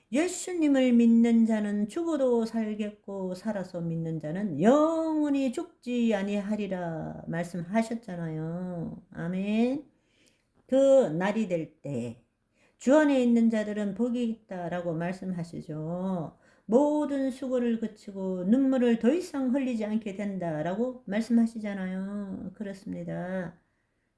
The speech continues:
세 번째를 생각해보면 인생은 우리가 추구하는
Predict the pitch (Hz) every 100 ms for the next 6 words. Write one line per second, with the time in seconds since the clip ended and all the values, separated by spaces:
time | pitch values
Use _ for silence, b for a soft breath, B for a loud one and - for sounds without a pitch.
0 | _ _ - 311 311 294 247 226 226 220
1 | 220 196 190 202 208 208 190 190 208 208
2 | 226 208 226 240 226 214 208 190 220 330
3 | 285 254 240 240 240 233 226 254 240 170